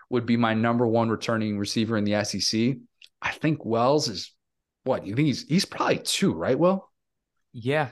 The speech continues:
Speaker 2: no, I think so. And it's, when you think about the quarterback play too, I mean, from game one, Daniels and Nabers were kinda on the same page, whereas Wells had to kinda, like, find his rhythm in the offense as the offense was sputtering. And
Speaker 1: Yep.
Speaker 2: the fact that he came in late, it's like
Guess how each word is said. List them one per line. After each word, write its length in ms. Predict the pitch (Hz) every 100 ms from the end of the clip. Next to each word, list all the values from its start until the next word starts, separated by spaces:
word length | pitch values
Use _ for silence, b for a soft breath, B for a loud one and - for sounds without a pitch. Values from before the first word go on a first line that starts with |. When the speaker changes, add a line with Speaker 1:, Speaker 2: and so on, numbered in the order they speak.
| -
Speaker 2:
no, 180 | 127
I 120 | 113 117
think 240 | 143 -
so. 360 | - 117 117 117
And 120 | 110
it's, 200 | 110 -
when 240 | - 110 110
you 80 | 104
think 160 | 135
about 160 | 135 113
the 80 | -
quarterback 540 | - 131 117 95 -
play 160 | 92 87
too, 240 | 107 104
I 20 |
mean, 280 | 95 98 90 B B B
from 240 | - 120 98
game 400 | 120 127 101 98
one, 380 | 117 92 95 - _
Daniels 440 | 113 107 107 101
and 120 | 101 98
Nabers 300 | 101 101 95
were 80 |
kinda 200 | 98 95
on 80 | 95
the 80 | 90
same 260 | - 98 90
page, 400 | 104 117 131 B B B -
whereas 500 | 113 104 104 98 -
Wells 320 | 104 123 113
had 140 | 120
to 60 | 101
kinda, 260 | - 117 104
like, 180 | 98
find 400 | - - 107 110
his 160 | 101 98
rhythm 300 | 101 104 98
in 140 | 101
the 80 | 101
offense 340 | 101 98 104 101
as 80 |
the 140 | 98 104
offense 260 | 104 104
was 140 | 101 -
sputtering. 480 | - 101 113 131 120
And 80 |
Speaker 1:
Yep. 0 |
Speaker 2:
the 60 | 101
fact 240 | 113 110
that 100 | 113
he 100 | 104 110
came 280 | 123 113
in 240 | 107 95 92
late, 280 | 98 127 -
it's 180 | 110 -
like 220 | 104 98